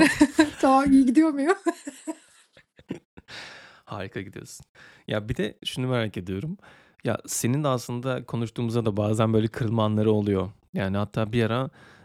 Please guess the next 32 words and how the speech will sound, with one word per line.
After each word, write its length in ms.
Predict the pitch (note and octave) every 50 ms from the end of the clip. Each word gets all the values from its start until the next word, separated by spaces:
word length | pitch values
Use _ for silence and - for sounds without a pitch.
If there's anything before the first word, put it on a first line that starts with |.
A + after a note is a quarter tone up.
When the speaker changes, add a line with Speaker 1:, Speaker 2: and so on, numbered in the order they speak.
| _ _ -
Speaker 2:
sen 380 | - - - G#2 G#2 G#2 G#2+ A2+ - - _ -
işte 300 | G#3+ - - - F#2+ F#2
şu 280 | - - - - -
yakın 180 | G#2+ G#2 - -
zamanda 400 | G#2+ A2+ G#2+ G2+ G#2 G2+ G#2+ G#2
değil 160 | A#2 B2 B2+
ama 200 | A#2 G2+ - F2
çok 200 | - - - -
eskiden 420 | A#2 G#2+ - - - - A#2+ B2
eski 400 | - A#2+ A#2 - - - C3 A#2+ - _ _ _ -
Ezgi 420 | - G#2+ G#2 G2+ G#2 G#2 - A#2 A#2
Hoşcan 400 | A#2 G#2+ A2+ A2 - - A2+ G#2+
hesabını 500 | G2+ F#2 - - - - - A2+ D3 E3
kapatmıştın 680 | - - F#3+ - - E3+ - - D#3+ - - - A2 G2
bir 80 | G#2+ G#2
ara. 220 | G#2+ - G#2 G#2+ - _ _ _ _ _ _ _ _ _ _ _ -
Sonra 140 | - - G#3+
Speaker 1:
Evet. 60 | G3
Speaker 2:
tekrar 300 | F#3 - - - G#2+ G2+
baştan 320 | G#2 G2 G2+ - - A2 G2
yarattın. 480 | G2 F#2+ F#2 F#2 - - - - G2 G#2 _ - A#3
Speaker 1:
Hı 120 | A3+ A3+
hı. 220 | G#3 G#3 G#3 G3+ -
Speaker 2:
Ve 280 | A2 G#2+ G#2+ G#2+ - - _ -
şu 200 | - - - A2
anda 180 | G#2 G#2+ A2+ -
ivmelenerek, 720 | A2 A2 G#2+ G#2+ G#2 G#2+ G#2+ G#2 G2+ G2 F#2 - - - _ -
büyüyerek 380 | A2+ G#2+ G2+ G2+ G2 G2+ F#2+ -
giden 320 | F#2 F2 G#2+ G2+ G2+ G2
bir 180 | G2+ G2+ G2+ -
hesap 460 | G#2 G2+ G2 - - G2+ F#2+ - -
var. 220 | G2 A2 B2 -